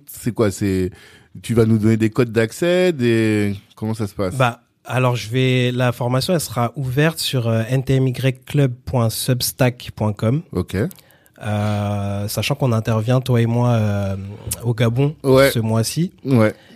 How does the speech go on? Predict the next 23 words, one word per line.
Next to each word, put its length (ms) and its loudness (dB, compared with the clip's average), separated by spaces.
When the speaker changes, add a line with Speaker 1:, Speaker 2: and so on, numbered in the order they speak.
Speaker 2:
Et, 280 2
euh, 260 2
moi, 240 4
je 160 -2
vais, 420 2
je 160 -4
vais, 440 -2
je 220 -10
vais, 200 -2
euh, 320 -4
enseigner 460 2
cette, 380 -2
cette 240 -4
méthode 380 0
là-bas 340 -2
sur 220 -10
trois 260 -2
jours. 400 -2
Speaker 1:
Hmm. 280 0
Speaker 2:
Donc, 120 2
je 80 -2
vais 120 0
filmer 760 2